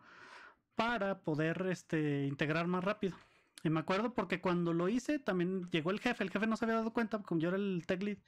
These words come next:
el jefe no se había dado cuenta y me empezó a regañar, me dijo, "Es que ¿cómo vas a subir código que no está completo? Que no sé qué". Y entonces ahí fue cuando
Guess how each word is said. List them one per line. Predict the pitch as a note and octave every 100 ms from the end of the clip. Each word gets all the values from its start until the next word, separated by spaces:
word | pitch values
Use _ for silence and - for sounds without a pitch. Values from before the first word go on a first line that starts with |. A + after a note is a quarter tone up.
| - - - - - _ _ -
el | D3+
jefe | F3+ G#3
no | G#3+
se | -
había | G#3+
dado | A3 A3
cuenta | A3+ A3 A#3 A3
y |
me | F3+ D#3
empezó | D3+ D3 -
a | D#3+
regañar, | G3 F3+ D#3
me | E3
dijo, | F3+
"Es |
que | - A3+
¿cómo | C4+ C4+
vas | C4 C#4
a |
subir | B3 B3 B3+
código | - B3+ B3+ A#3+
que | A#3
no |
está | A#3+ A#3+
completo? | B3 A3+ A#3+ A#3+ G#3 F#3+ D#3 - _
Que | E3+
no | F#3
sé | -
qué". | F#3+ F3 - _ _ _ _ _ - - - _ _
Y | E3+
entonces | D3+ E3 D#3 F3+
ahí | F#3 F3
fue | F#3+ F3+
cuando | G3 F3+ E3+ D#3 D3+ D3